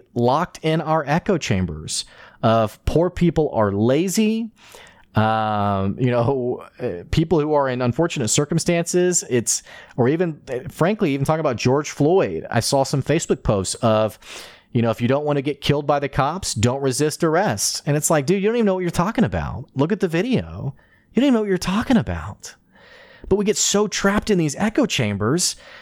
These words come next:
where we, all we post is what we want other,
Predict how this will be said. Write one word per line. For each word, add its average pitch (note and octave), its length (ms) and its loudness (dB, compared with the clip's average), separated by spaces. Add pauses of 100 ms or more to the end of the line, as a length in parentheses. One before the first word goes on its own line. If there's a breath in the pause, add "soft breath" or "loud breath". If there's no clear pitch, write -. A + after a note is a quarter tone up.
(140 loud breath)
where E3+ 520 2 (320)
we, D#3 180 0 (140)
all G#3 240 2
we B3 160 4
post F3+ 640 0
is D3 180 2
what C#3+ 240 0
we E3+ 100 2
want D#3 360 0
other, F#3 340 0